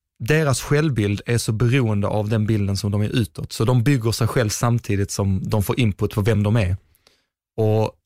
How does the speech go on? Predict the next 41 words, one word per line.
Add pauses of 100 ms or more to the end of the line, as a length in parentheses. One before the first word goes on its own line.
(300)
när
den
bilden
inte
helt
plötsligt,
du
vet, (180)
säljer
längre, (640)
då
blir
det
liksom, (800)
då
blir
det
knasigt
liksom. (240)
Då
blir
hjärnan,
då
får
hjärnan
spel
liksom. (260)
Du
vet,
du
vet
inte
liksom,
alltså, (800)
vi
säger
till (100)
exempel
att
du
är